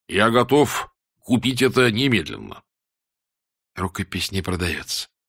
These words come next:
Букинист не сумел скрыть удивление. Он разочарованно надул губы. «Но я понял...» «Речь идёт лишь об экспертизе.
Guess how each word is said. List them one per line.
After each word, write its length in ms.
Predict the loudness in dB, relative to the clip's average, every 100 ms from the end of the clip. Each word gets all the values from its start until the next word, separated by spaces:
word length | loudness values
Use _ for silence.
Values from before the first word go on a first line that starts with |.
| _ _ _ _ -6
Букинист 600 | -4 0 0 0 -2 -6
не 180 | -4 -2
сумел 380 | 0 0 2 0
скрыть 420 | -2 -4 -4 -4
удивление. 640 | -4 -2 -4 -6 -12 -16 _ _ _ _
Он 220 | 2 4 6
разочарованно 800 | 6 4 2 4 4 4 2 2
надул 460 | 2 2 2 -2
губы. 440 | -2 -4 -4 -6 -10 _ _ _
«Но 220 | 0 4 4
я 240 | 4 2
понял...» 680 | 0 0 2 2 0 -2 -6 -8
«Речь 360 | -6 -4 -4
идёт 280 | -2 -2 -2
лишь 220 | -4 -2
об 140 | -4 -4
экспертизе. 880 | -6 -4 -6 -6 -10 -8 -10 -10